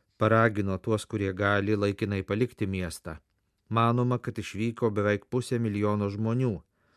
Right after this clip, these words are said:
tačiau daugelis pasiliko, nes dirba arba neturi alternatyvos. „Mes visi esame viena tauta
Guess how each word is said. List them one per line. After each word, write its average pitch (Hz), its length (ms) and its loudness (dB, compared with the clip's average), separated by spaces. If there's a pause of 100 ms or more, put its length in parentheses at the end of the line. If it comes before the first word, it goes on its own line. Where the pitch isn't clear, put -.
(280)
tačiau 104 360 -2
daugelis 95 560 -2
pasiliko, 98 640 -2
nes 87 300 -8
dirba 120 480 2 (560)
arba 135 260 2
neturi 127 380 0
alternatyvos. 110 1000 -4 (1120)
„Mes 135 300 0
visi 113 380 -2
esame 117 560 -2
viena 98 400 -2
tauta 110 600 -6